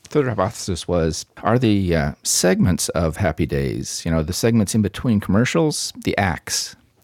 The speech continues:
are those segments paced differently? Is the first segment of the show slower or longer than the last segment? And what I found doing the statistical analysis of that is they don't.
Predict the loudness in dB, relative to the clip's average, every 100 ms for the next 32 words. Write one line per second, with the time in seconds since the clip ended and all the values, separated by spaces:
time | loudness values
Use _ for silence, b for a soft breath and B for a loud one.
0 | B B B B B B B _ -2 2
1 | 4 6 4 4 2 0 2 2 2 0
2 | -4 -4 -6 B B B -2 0 0 -2
3 | -2 -2 -2 -4 -6 -8 -14 _ _ b
4 | b _ -4 -2 -2 2 0 2 2 2
5 | 4 2 0 -2 -2 -2 2 4 4 4
6 | 0 -6 0 2 4 2 2 2 2 2
7 | 0 0 0 0 -4 _ b 0 2 0
8 | 0 -2 -4 -6 -10 _ B B B B
9 | B 0 2 4 2 2 2 2 4 4
10 | 2 -2 _ -12 0 4 4 2 0 -2
11 | -2 -2 -2 0 2 2 2 -2 -4 -4
12 | -2 2 2 2 0 0 0 -2 0 0
13 | -2